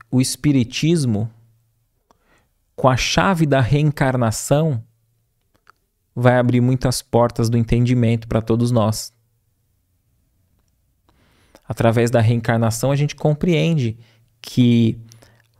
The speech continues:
aquela criança, aquele jovem, aquela pessoa que nasceu com uma deficiência física ou intelectual, tem um passado, tem um porquê.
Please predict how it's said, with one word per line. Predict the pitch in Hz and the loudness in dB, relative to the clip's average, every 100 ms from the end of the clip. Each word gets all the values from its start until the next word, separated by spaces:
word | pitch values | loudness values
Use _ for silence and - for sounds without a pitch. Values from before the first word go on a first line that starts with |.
| _ | _
aquela | 165 - - 139 143 135 127 | -6 -2 2 4 4 2 0
criança, | - - 143 120 120 135 123 - | -4 0 2 4 2 2 0 -2
aquele | 110 131 131 | -2 0 0
jovem, | 123 120 135 139 127 117 | 2 2 4 2 2 0
aquela | 135 | 0
pessoa | 127 131 139 | -2 -2 -2
que | - | -2
nasceu | 139 117 - 135 135 | -2 -2 -2 0 0
com | 131 - | 0 -2
uma | 131 127 123 | 0 2 2
deficiência | 120 120 - - - 127 147 - 104 107 _ _ _ _ _ _ _ _ _ _ | 0 -2 -4 -4 0 0 0 -4 -6 -8 _ _ _ _ _ _ _ _ _ _
física | 127 156 139 120 - 117 | 2 4 2 0 0 0
ou | 117 | 2
intelectual, | 120 120 120 113 - 120 117 143 170 123 - _ _ _ _ _ _ _ _ _ | 0 0 0 0 -4 -2 0 2 0 -2 -8 _ _ _ _ _ _ _ _ _
tem | 220 381 | 0 0
um | |
passado, | - 120 107 - 101 92 73 120 - _ _ _ _ _ | -2 -2 -2 -2 -2 -2 -6 -10 -14 _ _ _ _ _
tem | 180 | -4
um | 208 185 | -2 -2
porquê. | - 120 - 117 104 110 | 0 -2 0 -2 0 -2